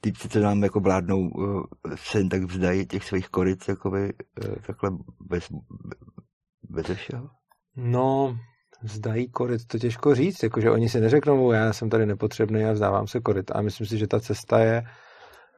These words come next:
Speaker 2: eh, obcházet ten stát a dělat, dělat ty věci jinak. Prostě dělat nějaký opt-out, který třeba není vždycky snadnej a ne vždycky legální.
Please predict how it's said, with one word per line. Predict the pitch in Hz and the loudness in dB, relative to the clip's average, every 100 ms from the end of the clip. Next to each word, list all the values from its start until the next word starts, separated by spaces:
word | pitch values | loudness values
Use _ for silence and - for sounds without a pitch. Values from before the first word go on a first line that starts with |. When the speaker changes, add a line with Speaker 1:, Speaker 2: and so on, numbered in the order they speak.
| - | -6
Speaker 2:
eh, | 113 110 110 107 107 - _ _ _ _ _ _ _ - | 0 2 2 2 -2 -6 _ _ _ _ _ _ _ 8
obcházet | 147 - 127 117 113 | 8 10 10 8 2
ten | 127 127 | 0 -2
stát | - 107 98 80 87 - - - | 2 6 6 4 -2 -16 -20 0
a | 123 | 4
dělat, | 120 127 123 - _ - - | 10 10 10 4 _ -20 2
dělat | 135 127 120 | 8 8 8
ty | 143 | 6
věci | 127 127 117 135 131 131 135 147 | 8 8 6 6 8 8 4 -2
jinak. | - 131 98 95 - - | 4 6 6 2 -4 -10
Prostě | - 117 - - 117 113 113 120 - - - - _ - | -2 0 0 2 4 4 2 -2 -14 -20 -20 -20 _ 8
dělat | 131 131 | 10 10
nějaký | 135 120 147 | 8 8 8
opt-out, | 127 127 113 147 | 8 6 6 6
který | - 131 123 | 6 6 6
třeba | 120 120 120 120 | 2 2 4 6
není | 117 120 | 6 4
vždycky | 113 117 - 127 | 2 0 2 2
snadnej | 117 110 107 117 131 135 120 | 2 2 4 4 6 4 4
a | |
ne | 117 113 | 2 2
vždycky | 104 113 - 127 | 0 -6 2 6
legální. | 107 101 104 107 107 120 160 | 6 6 4 4 2 -2 -4